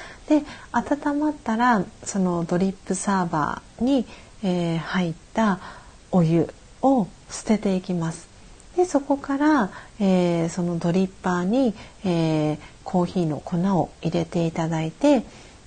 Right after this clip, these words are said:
えー、スプーンだったり、えー、入りたて名人をお持ちの方は、入りたて名人に付属の、えー、計量カップの、えー、側面のところで、えー、コーヒーの粉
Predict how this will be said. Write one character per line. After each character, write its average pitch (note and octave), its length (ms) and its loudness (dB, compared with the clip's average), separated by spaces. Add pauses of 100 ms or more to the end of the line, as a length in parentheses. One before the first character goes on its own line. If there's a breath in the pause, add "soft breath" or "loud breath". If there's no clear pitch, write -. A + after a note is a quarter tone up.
え E3 480 2
ー、 - 20 -6
ス - 220 -6
プ - 160 0
ー A#3 100 4
ン G3+ 100 2
だ E3 120 0
っ D#3+ 40 -4
た E3 220 -4
り、 G#3+ 320 6 (300 loud breath)
え F3 140 4
ー、 E3 80 -4
入 - 100 -4
り A3+ 120 2
た A3 140 -4
て A3+ 160 -2
名 A3 260 0
人 D#3 320 -4 (300)
を D4+ 320 4
お F3 80 0
持 F3+ 180 2
ち F3+ 160 -4
の F3+ 100 -2
方 F3 340 -4
は、 G3+ 240 2 (260 loud breath)
入 G3+ 80 2
り G#3+ 100 4
た G#3+ 140 0
て G#3+ 140 -4
名 G#3 260 0
人 E3+ 260 -2
に E3 100 -2
付 - 140 -4
属 F#3 340 -2
の、 D#4 360 2 (420 loud breath)
え F3+ 120 2
ー、 E3 60 -6
計 F#3+ 220 2
量 F#3 160 0
カ F3+ 140 -2
ッ E3+ 40 -4 (120)
プ - 180 -4 (320 loud breath)
の、 E4 280 4 (240 loud breath)
え F3 260 2
ー、 - 20 0
側 - 320 -4
面 B3+ 260 2
の F3 80 0
と E3 140 -4
こ E3+ 160 -4
ろ D#3+ 140 -2
で、 F#3 300 2 (300 loud breath)
え E3 440 2
ー、 E3 40 -6 (240 loud breath)
コ G3+ 200 0
ー - 20 0
ヒ F#3+ 160 -4 (260)
ー - 20 -10
の D#3 120 -2
粉 - 140 -6